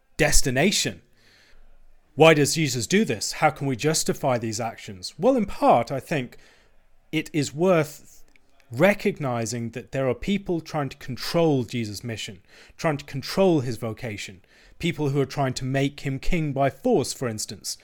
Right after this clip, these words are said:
And his brothers have their own purpose and intention. They wish for Jesus to reveal himself openly and seek a particular type of power. And his commitment to his father's mission involves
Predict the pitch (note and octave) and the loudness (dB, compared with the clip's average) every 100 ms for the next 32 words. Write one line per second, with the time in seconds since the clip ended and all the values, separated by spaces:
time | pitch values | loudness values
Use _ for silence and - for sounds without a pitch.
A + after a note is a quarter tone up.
0 | - - - D#3 F#3 - G#3+ A3+ C3+ A#2+ | -20 -12 -4 0 2 4 4 4 2 0
1 | - D#3 C#3 B2 D3 D3+ C3+ A#2 - D#3 | 2 2 2 0 2 2 2 -2 -6 0
2 | D3 C#3+ D3+ C#3 C3 A2 G2+ - D3+ E3 | 0 0 -4 -4 -6 -8 -6 -2 -2 -2
3 | - C#3 C#3 - - - - C#3+ C#3+ A#2 | -6 -4 -6 -10 -20 -20 -4 0 0 2
4 | D#3 D#3 - - C3+ G#2+ D3 C#3 B2+ - | 2 2 0 -4 -6 -2 -2 -2 -4 -6
5 | C#3+ A#2+ D3 D#3+ B2 B2 D#3 A#2+ D3+ A3+ | -4 -2 0 0 -2 -2 0 0 4 2
6 | A#3 B2 A2 A2+ - - - C#3+ - F3 | 2 -4 -4 -8 -10 -12 -4 0 2 2
7 | - - - D3+ D3 B2+ A#2 C3+ A#2+ A2+ | -2 -6 -2 -2 -2 -6 -4 0 -2 -4
8 | - G3 E3+ G2 - _ _ _ _ B2 | -6 -2 -2 -2 -10 _ _ _ _ -6
9 | C3 F3+ E3+ - - _ _ _ _ _ | 0 2 2 0 -10 _ _ _ _ _
10 | _ - C#3+ G#3 - C#3 A#2+ - - - | _ 8 8 8 2 -4 -6 -6 -8 -10
11 | _ - D3 C3 B2 - E3 A3+ E3+ A#2+ | _ -4 -2 0 -4 0 4 6 4 0
12 | A#2 G#2+ - G#2 A2+ - - C3+ B2 D#3 | -4 -6 -8 -10 -14 -20 -10 -8 -4 0
13 | D3+ C#3+ A2+ - | 2 2 0 -4